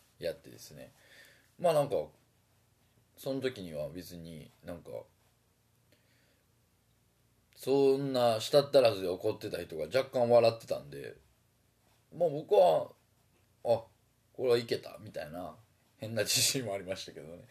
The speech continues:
はい。でね、ジョーズイ君が何言うたかはちょっと俺覚えてないんですけど、絶対ね、ボケてたんですよ。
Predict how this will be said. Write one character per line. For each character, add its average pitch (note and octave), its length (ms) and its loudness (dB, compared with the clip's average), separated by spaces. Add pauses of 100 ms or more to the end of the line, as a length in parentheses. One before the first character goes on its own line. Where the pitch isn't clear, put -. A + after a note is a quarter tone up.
(440)
は F2 260 -6 (460)
い。 - 20 -14
で F#3 120 0
ね、 F3 280 0
ジ D3+ 80 -4
ョ F#3+ 80 4
ー - 20 4
ズ A#3+ 120 -2
イ A3+ 60 -2
君 C#3+ 140 -2
が G2 80 -4
何 G2+ 260 -2
言 B2+ 100 -2
う - 20 -10
た F#2 120 -4
か - 80 -8
は D2+ 140 -6
ち - 100 -16
ょ - 60 -16
っ - 40 -20
と D#2+ 100 -8
俺 E2+ 240 -6
覚 A2+ 160 -4
え A#2+ 40 -4
て A#2+ 100 -6
な F#2+ 60 -2
い - 40 -6
ん - 20 -12
で D#2 40 -12
す - 60 -14
け F#2+ 80 -10
ど、 E2+ 180 -8
絶 E3 240 -6
対 F3 200 2
ね、 D#3 140 0
ボ - 180 -4
ケ B2+ 100 0
て B2 140 -10
た - 140 2
ん - 80 -14
で - 60 -20
す - 100 -20
よ。 - 60 -20